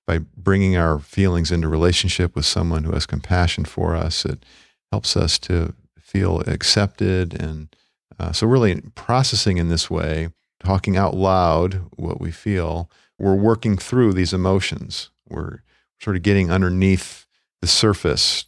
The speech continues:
to see what's really going on here. What does this mean to me? And what might this relate to, uh, in my life?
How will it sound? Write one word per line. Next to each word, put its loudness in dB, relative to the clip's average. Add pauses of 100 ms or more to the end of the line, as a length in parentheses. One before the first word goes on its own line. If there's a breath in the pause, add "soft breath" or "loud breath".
to -8
see -2
what's -4
really 4
going 4
on 4
here. 2
What 2
does -2
this 0
mean 2
to -10
me? -2
And -6 (440 soft breath)
what -4
might 0
this -2 (120)
relate 2
to, -2 (160)
uh, -12
in 0
my 2
life? 0